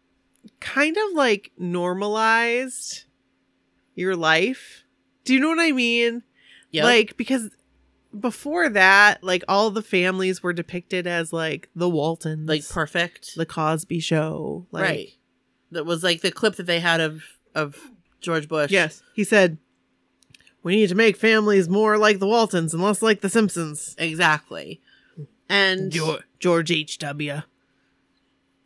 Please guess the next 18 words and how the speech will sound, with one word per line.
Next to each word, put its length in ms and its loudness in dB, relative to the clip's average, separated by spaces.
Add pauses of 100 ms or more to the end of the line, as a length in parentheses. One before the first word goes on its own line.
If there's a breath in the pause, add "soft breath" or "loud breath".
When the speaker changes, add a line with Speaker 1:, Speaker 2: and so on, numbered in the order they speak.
(120)
Speaker 2:
Oh, 340 -2
may 220 -4
he, 200 -8
may 120 -2
he 120 -4
rest 280 -6
Speaker 1:
Oh, 40 -12
Speaker 2:
in 40 -20
peace. 240 -18
Speaker 1:
R 160 -4
I 80 -2
P. 540 -12 (200)
Speaker 2:
May 120 -12
he 120 -12
rest 260 -12
in 80 -18
peace. 120 -16
Speaker 1:
Yes. 680 -8